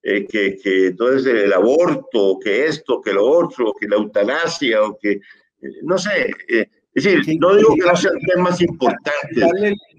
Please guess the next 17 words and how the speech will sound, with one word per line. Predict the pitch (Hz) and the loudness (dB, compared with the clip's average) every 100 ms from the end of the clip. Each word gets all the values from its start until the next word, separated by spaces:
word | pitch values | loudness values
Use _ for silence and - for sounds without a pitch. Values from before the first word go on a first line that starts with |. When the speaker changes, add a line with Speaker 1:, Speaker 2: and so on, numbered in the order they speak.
| 131 | -14
Speaker 2:
quitarle | 151 156 170 185 | -8 -6 -4 -4
el | 165 | -4
iva | 170 190 185 | -2 -2 -2
a | |
las | 151 123 | -4 -8
copas | - 160 170 | -10 -10 -8
menstruales, | 160 127 - 110 127 135 104 104 | -10 -12 -12 -8 -6 -8 -12 -16
esas | 107 127 | -20 -10
Speaker 1:
Sí, | 190 | -4
sí, | - 190 | 0 0
sí, | 202 | 0
Speaker 2:
carajadas. | 180 - - _ _ _ | 0 -2 -10 _ _ _
Speaker 1:
carajadas | 143 127 143 190 175 | -2 0 0 0 0
sin | 156 | 0
importancia. | 135 127 - 151 139 135 101 151 175 - - | 0 0 -2 -2 -2 -2 -2 -2 -2 -8 -4
Es | 135 | -2
decir, | 180 - | 0 -2